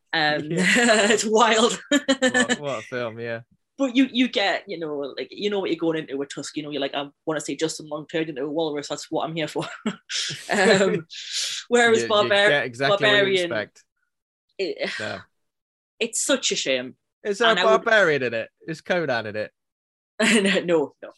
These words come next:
Speaker 1: sorry to
Speaker 2: <laughs>
Speaker 1: disappoint. <laughs>
Speaker 2: Really
Speaker 1: Uh,
Speaker 2: disappointed.
Speaker 1: I'd love to speak to people that love this film and sort of get an idea as to why. A lot of people at Fright
Speaker 2: Yeah.
Speaker 1: Fest, wh-, when I came out of it, like, I didn't like it. I just sort of got a lot of looks like,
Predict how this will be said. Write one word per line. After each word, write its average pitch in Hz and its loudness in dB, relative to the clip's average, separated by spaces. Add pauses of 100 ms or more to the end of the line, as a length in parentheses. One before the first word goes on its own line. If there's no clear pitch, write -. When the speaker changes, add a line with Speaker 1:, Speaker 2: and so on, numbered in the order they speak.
Speaker 1:
sorry - -2
to - -6
Speaker 2:
<laughs> 220 0
Speaker 1:
disappoint. 135 -6
<laughs> - -12
Speaker 2:
Really 220 -2
Speaker 1:
Uh, 190 2
Speaker 2:
disappointed. 82 -8 (600)
Speaker 1:
I'd 277 0
love 269 2
to - -10
speak 190 -8
to - -14
people 165 -10
that 160 -6
love 147 -8
this - -14
film - -14 (260)
and 165 -10
sort 165 -2
of - -20 (300)
get 175 0
an 156 -2
idea 151 -4
as 151 -10
to 160 -8
why. 147 -2 (380)
A 196 2
lot 226 4
of - -4
people 208 0
at 196 2
Fright 196 2
Speaker 2:
Yeah. 196 -8
Speaker 1:
Fest, 190 -2
wh-, 196 -2
when 196 2
I 202 2
came 196 0
out 190 2
of 175 -2
it, 170 0
like, 156 -4
I 170 0
didn't 190 2
like 185 0
it. 151 -4
I 160 -2
just 165 -6
sort 131 -4
of 175 -6
got 135 -2
a 147 -2
lot 139 0
of 160 -2
looks 165 -4
like, 131 -2